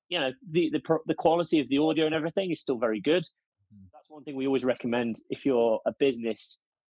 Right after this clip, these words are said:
Speaker 1: uh, and you're looking at doing podcasting as a tool for marketing, um, or customer relations, you know, try and at least get a good quality audio. If you record a podcast on your built-in laptop microphone,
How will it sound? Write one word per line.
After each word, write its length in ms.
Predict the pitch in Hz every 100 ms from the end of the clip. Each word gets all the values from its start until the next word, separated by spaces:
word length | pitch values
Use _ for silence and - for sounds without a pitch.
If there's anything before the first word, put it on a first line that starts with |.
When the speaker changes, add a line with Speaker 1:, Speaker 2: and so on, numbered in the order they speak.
| _ _
Speaker 1:
uh, 300 | 110 110 107
and 100 | 117
you're 120 | 113
looking 260 | 123 127 113
at 80 | -
doing 180 | 123
podcasting 640 | 101 127 123 104 - 107 101
as 100 | 101
a 60 |
tool 420 | - 123 110 110 - -
for 80 |
marketing, 680 | 107 113 113 - - 98 98 - _ _ _ -
um, 420 | 104 101 95 98 - -
or 140 | 98
customer 320 | - 117 113
relations, 460 | 107 110 104 113 95
you 60 | 120
know, 100 | 104 -
try 240 | - 170 143
and 80 |
at 60 | 120
least 220 | 139 127 _ -
get 180 | 131 107
a 40 | 104
good 140 | 123 -
quality 340 | 113 107 -
audio. 320 | 113 107 107 101 _ _ _
If 80 | 147
you 80 |
record 340 | 139 - 160 147
a 140 | -
podcast 300 | 131 - 120 -
on 80 | 110
your 120 | 107 - _ _ -
built-in 420 | 147 - 123 113
laptop 380 | 123 - - - _ _
microphone, 640 | 123 127 - - 113 107